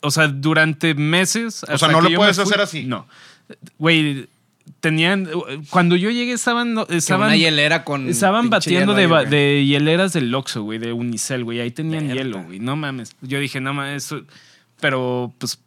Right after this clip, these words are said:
Speaker 1: ponte a decirle eso a gente que invirtió su lana, su tiempo, y tú con unas ganas de decirles de que, "Güey, su pinche barra está horrible, no, no tienen
Speaker 2: Ponle
Speaker 1: ni
Speaker 2: tú
Speaker 1: un"
Speaker 2: que tienes el mejor licor,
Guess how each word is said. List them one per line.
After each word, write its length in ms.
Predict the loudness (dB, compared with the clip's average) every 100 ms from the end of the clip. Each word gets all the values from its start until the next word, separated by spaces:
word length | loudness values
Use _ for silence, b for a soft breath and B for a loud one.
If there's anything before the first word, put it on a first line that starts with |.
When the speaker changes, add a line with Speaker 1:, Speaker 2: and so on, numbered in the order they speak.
| _
Speaker 1:
ponte 300 | -2 0 4
a 100 | 4
decirle 460 | 4 0 0 0 -2
eso 180 | -2 -4
a 60 |
gente 400 | -4 -4 -4 -6 -6
que 300 | -4 -4 -2
invirtió 600 | -2 -2 -2 -2 -2 -4 _ _
su 260 | -6 -2 2
lana, 460 | 2 2 0 -4
su 360 | -8 -20 -6 -6
tiempo, 560 | 0 0 0 -2 -6 -6 b b b b b
y 160 | -2 -2
tú 240 | 0 -2
con 200 | 0 0
unas 260 | 2 0 0
ganas 280 | 0 0 0
de 60 | 0
decirles 420 | -2 -4 -2 -4
de 100 | -6
que, 100 | -8
"Güey, 400 | -6 -4 -6 -10 _ _ -10
su 200 | -8 -8
pinche 380 | -8 -4 -2
barra 300 | 0 0 0 -4
está 520 | -4 -2 -2 0 -2
horrible, 600 | -4 -4 -4 -2 -2 -4
no, 200 | -4 -6
no 320 | -6 -4 -4
tienen 400 | -6 -6 -2 2
Speaker 2:
Ponle 180 | 2 4
Speaker 1:
ni 60 | 4
Speaker 2:
tú 60 | 2
Speaker 1:
un" 40 |
Speaker 2:
que 80 | 2
tienes 260 | 2 2 2
el 120 | -2
mejor 320 | -2 -4 -4 -4
licor, 500 | -4 0 0 -2